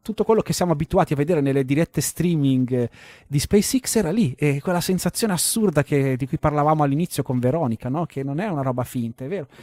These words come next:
Tant'è che poi ci siamo seduti a Magnà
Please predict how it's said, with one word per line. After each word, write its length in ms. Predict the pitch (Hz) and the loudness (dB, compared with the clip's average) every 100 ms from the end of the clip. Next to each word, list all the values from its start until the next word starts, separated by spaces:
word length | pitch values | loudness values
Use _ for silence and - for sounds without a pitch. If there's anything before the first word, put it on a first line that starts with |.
| - - - - | -20 -20 -20 -2
Tant'è 300 | 269 214 180 | 2 4 4
che 100 | 151 | 4
poi 140 | 175 | 0
ci 80 | 160 | -2
siamo 400 | - 143 135 - _ _ _ _ | 0 2 2 0 _ _ _ _
seduti 440 | - 147 139 - 135 | 0 2 4 4 4
a 40 | |
Magnà 480 | 135 165 131 123 | 6 6 4 2